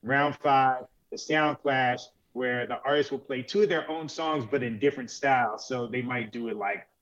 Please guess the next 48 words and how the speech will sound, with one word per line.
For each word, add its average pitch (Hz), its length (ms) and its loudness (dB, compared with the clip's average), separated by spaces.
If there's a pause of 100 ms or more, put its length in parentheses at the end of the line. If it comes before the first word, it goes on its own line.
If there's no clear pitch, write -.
(220)
reggae, 151 500 4
E 135 160 0
D 120 220 -4
M, 143 380 0
who 165 140 -6
knows? 120 560 -2
Like, 113 340 -2
you 123 80 -6
just 120 200 -2
have 120 160 0
to 113 60 -8
be 135 200 0
there. 120 320 0
And 147 120 0
then 143 80 0
the 135 60 0
final 175 340 2
round, 147 320 0
both 151 280 2
artists 135 580 0
will 123 400 -2 (140)
come 139 240 -4
out 131 240 0
together 120 560 -2 (240)
and - 80 -8
perform 127 580 -4
on 120 160 -4
the 107 60 -4
same 117 340 -4
stage 110 560 -4 (300)
for 123 80 -2
the 110 100 -4 (160)
final 127 560 2 (220)
celebratory 127 840 0
moment. 123 500 -2
It's - 120 -12
gonna 120 140 -2
be 107 280 -4
great. 123 320 0
It's 107 140 -8
gonna 120 120 -4
be 110 120 -4
a 110 40 0
lot 113 220 0
of - 80 -6
energy. 117 400 -2
I'm 123 160 0
excited. 110 480 -2